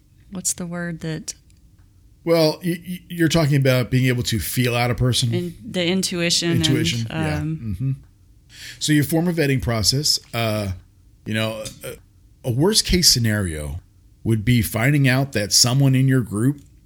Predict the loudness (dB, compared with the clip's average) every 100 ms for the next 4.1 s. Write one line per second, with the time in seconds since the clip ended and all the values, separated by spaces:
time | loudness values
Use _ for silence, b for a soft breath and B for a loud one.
0 | _ _ -20 -20 -20 -20 -20 -8 0 0
1 | 0 -2 -2 -2 -8 -14 -18 -20 -20 -20
2 | -8 -6 -2 2 2 2 -4 -4 -6 -4
3 | -4 -2 -4 -4 -2 0 2 0 -4 -10
4 | -14